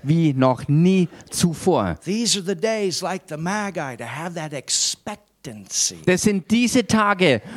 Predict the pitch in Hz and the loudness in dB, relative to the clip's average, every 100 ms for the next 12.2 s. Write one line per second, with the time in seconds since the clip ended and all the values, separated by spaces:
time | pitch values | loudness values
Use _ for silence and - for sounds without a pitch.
0 | 190 156 185 190 208 180 151 - 233 247 | -2 4 4 4 2 2 0 0 2 2
1 | 247 208 202 208 190 196 190 185 175 135 | 0 0 2 4 4 2 4 4 6 4
2 | - 175 208 175 220 240 202 185 180 220 | 2 2 4 4 2 2 2 2 4 2
3 | 233 240 226 214 196 180 185 139 98 - | 4 2 4 4 4 4 4 4 0 -8
4 | - 101 113 101 - - 131 131 90 65 | -14 -14 -8 -8 -8 -12 -12 -12 -12 -16
5 | - - 170 165 214 190 143 185 247 214 | -6 -2 0 0 2 2 4 2 2 -2
6 | - - - 104 95 117 135 - 101 98 | -6 -10 -14 -14 -8 -8 -8 -12 -12 -12
7 | 104 113 127 156 - - 113 123 151 - | -10 -8 -4 -6 -6 -14 -14 -14 -16 -18
8 | - _ _ - 131 143 165 147 190 208 | -20 _ _ -2 0 2 2 2 2 4
9 | 220 190 202 180 151 131 139 214 220 202 | 4 4 4 4 2 0 0 0 2 0
10 | 190 185 180 170 156 131 - - 143 180 | 2 2 4 4 4 4 0 -10 0 2
11 | 190 175 170 175 - 180 156 151 135 120 | 4 2 4 2 2 2 4 4 4 2
12 | 98 | 0